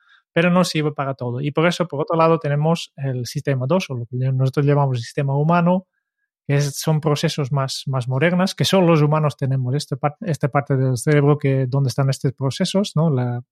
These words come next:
córtex prefrontal. Y aquí es donde está la lógica, la reflexión, los procedimientos, seguir pasos. Y este es un, un, un, un,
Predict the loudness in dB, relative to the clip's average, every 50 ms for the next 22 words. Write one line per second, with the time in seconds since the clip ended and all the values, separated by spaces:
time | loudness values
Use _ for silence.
0 | _ _ _ -4 -2 -2 -2 -6 -6 _ -4 -4 -4 -4 -4 -4 -2 2 2 2
1 | 2 0 -4 _ _ _ _ _ _ _ _ _ _ _ _ _ _ _ -4 0
2 | 4 4 4 4 4 4 2 4 4 4 4 4 4 2 2 4 2 2 2 2
3 | 2 4 4 2 0 0 0 0 -2 -2 -4 -4 -2 0 0 0 0 0 -2 -4
4 | -4 -4 -6 -10 -8 -4 0 2 2 2 2 0 -2 -4 -8 -8 -4 0 0 0
5 | 0 -2 -4 -2 0 0 2 2 2 2 0 0 0 0 -2 -4 -10 -14 _ _
6 | _ _ _ _ _ _ _ -6 0 2 2 4 4 2 4 2 2 2 2 -2
7 | -2 -2 -2 -6 -12 _ _ _ _ _ _ _ _ _ _ _ _ _ _ _
8 | _ _ _ _ _ _ _ 0 2 2 4 4 4 4 4 4 4 2 2 0
9 | 2 2 2 0 -2 -2 -2 -2 -2 -4 -4 -6 -4 -4 -2 -4 -4 -6 -10